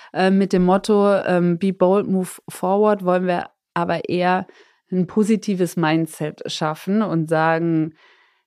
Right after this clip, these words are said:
wir haben gerade wirtschaftlich und geopolitisch doch einige Herausforderungen. Ist gerade nicht so leicht, aber niemand darf den Kopf in den Sand stecken, sondern gerade jetzt ist es für Unternehmen, äh, und auch für die,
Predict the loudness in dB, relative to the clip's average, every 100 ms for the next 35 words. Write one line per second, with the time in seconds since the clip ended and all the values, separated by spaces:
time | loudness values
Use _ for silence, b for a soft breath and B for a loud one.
0 | _ -2 -2 -4 -10 _ _ -2 0 2
1 | 2 2 0 -4 -2 -2 0 -2 0 0
2 | 0 2 2 2 0 -2 -2 -2 -2 0
3 | 0 0 -4 0 0 0 -2 -6 -6 -8
4 | -6 -6 -4 -4 -2 -2 -4 0 0 2
5 | 0 0 -2 -4 -2 -2 -4 -2 0 4
6 | 4 4 4 2 0 -2 0 0 -4 -12
7 | -6 -2 2 2 0 -4 -6 -4 -4 -6
8 | -4 0 0 0 0 0 -4 -8 -6 -2
9 | -2 0 0 2 2 4 2 2 0 -2
10 | 0 0 0 -2 -10 -10 -8 -6 -4 -4
11 | -2 0 2 2 2 2 B B B B
12 | B -4 0 2 0 -2 -2 -6 -8